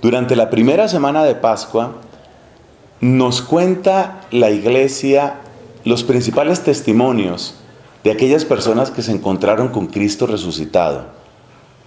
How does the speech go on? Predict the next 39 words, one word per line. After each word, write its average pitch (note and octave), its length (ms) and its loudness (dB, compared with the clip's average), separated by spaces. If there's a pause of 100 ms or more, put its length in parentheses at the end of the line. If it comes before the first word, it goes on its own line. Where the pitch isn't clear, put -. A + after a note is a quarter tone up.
(200)
Los A#2+ 140 0
pasajes D3+ 500 2
del F3 140 4
Evangelio A#2+ 560 2
en G#2 60 0
la F#2 120 0
primera A2 340 2
semana C3 360 0
de A#2+ 100 4
Pascua, A2+ 540 -2
es G2+ 100 0
decir, A#2 460 0 (300)
lo A2 120 2
que A2 100 2
conocemos A2+ 520 0
como B2 200 0
la G2 160 2
octava B2+ 440 0
de D#3+ 100 4
Pascua, A#2 640 -4 (680)
esos F#3+ 340 0
pasajes B2 680 -2 (320)
son D#3 300 0
tomados D#3 400 0
de C3 80 2
los A2 180 -4
distintos C3 520 0
evangelios. G2+ 760 0 (340)
Hay A2+ 120 0
textos B2+ 460 0
de G2+ 80 4
Lucas, C3+ 600 2
de F#2+ 80 -2
Marcos, C3 500 0
de G#2 80 0
Mateo G#2+ 680 0
y A#2 180 2
de G#2 160 2
Juan. E2 380 -2